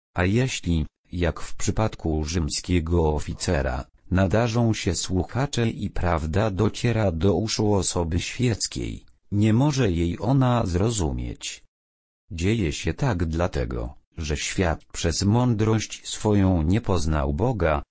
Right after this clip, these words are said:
Pierwszy Koryntów, rozdział pierwszy, werset dwudziesty pierwszy: „Niewiele wie o Jego planie,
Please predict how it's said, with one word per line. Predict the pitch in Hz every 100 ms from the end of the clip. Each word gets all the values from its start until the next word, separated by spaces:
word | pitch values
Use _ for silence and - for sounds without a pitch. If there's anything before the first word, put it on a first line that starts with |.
| _ _
Pierwszy | - 151 143 - - 78
Koryntów, | 80 87 78 69 - 92 -
rozdział | 87 101 95 87 117 147
pierwszy, | - 147 139 - - 80
werset | 69 98 135 120 95 87 -
dwudziesty | 82 82 80 120 135 101
pierwszy: | - 151 139 - - 73 67 - _
„Niewiele | 92 92 87 123 123 80 76
wie | 90 110 90
o | 85
Jego | 76 69 78
planie, | - 85 64 62 57